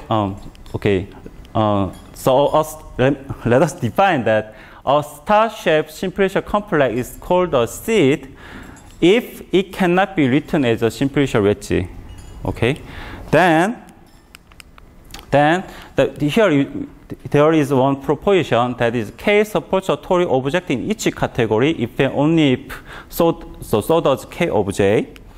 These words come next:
So then, then we need that. What we need is to find all seed which support toric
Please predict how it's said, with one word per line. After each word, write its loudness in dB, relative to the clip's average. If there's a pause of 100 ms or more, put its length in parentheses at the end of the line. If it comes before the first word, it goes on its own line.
(280)
So 2
then, 0
then -2
we 4
need 2
that. 0 (300)
What 2
we 2
need 2
is 2
to 0
find 0
all 4
seed 0 (840)
which 2
support -2
toric 0